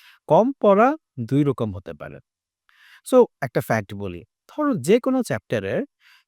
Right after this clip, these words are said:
টোয়েন্টি পার্সেন্ট থাকে খুব ভাইটাল ইনফরমেশন, পরীক্ষায় এই টোয়েন্টি পার্সেন্ট জায়গা থেকে প্রশ্ন সব থেকে বেশি আসে। আর বাকি যে এইটটি পার্সেন্ট থাকে,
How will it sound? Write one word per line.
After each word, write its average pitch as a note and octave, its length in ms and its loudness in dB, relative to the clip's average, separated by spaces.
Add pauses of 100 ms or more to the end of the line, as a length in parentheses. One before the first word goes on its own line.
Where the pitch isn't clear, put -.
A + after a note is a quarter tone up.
টোয়েন্টি C#4 440 6
পার্সেন্ট A#3 640 0 (100)
থাকে C#3+ 420 -4 (100)
খুব A#3 400 0 (100)
ভাইটাল C3+ 360 2
ইনফরমেশন, A2+ 800 -4
পরীক্ষায় D3 520 -2
এই G3 220 2
টোয়েন্টি F#3+ 340 0
পার্সেন্ট F#3+ 400 -2
জায়গা C3 260 2
থেকে C#3 300 -4
প্রশ্ন C3+ 360 -6
সব C3+ 140 -6 (140)
থেকে - 240 -8
বেশি A#2+ 440 -4
আসে। - 240 -14 (760)
আর A#2+ 80 -4
বাকি A2+ 480 -4
যে C#4 120 -2
এইটটি G3+ 380 0
পার্সেন্ট A3 520 0
থাকে, D#3+ 380 -4